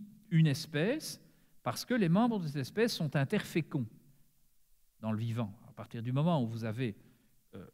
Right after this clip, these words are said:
une, une autre espèce, il n'est pas normal d'avoir une interfécondité, quoi qu'on peut un peu discuter, par exemple, entre, euh, l'âne, le cheval, et cetera.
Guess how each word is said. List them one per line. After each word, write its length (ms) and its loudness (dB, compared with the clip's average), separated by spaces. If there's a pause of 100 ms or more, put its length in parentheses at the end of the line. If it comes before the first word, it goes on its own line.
(100)
une, 160 -10 (100)
une 160 0
autre 200 0
espèce, 600 -2 (240)
il 60 -18
n'est 80 -18
pas 180 -2
normal 720 4
d'avoir 380 -2
une 120 0
interfécondité, 1000 0
quoi 160 -8
qu'on 160 -8
peut 160 -6
un 80 -2
peu 160 -6
discuter, 580 -8 (320)
par 140 -16
exemple, 420 -4
entre, 320 -8
euh, 220 -8 (580)
l'âne, 720 -2
le 80 -12
cheval, 380 -6
et 60 -6
cetera. 340 -14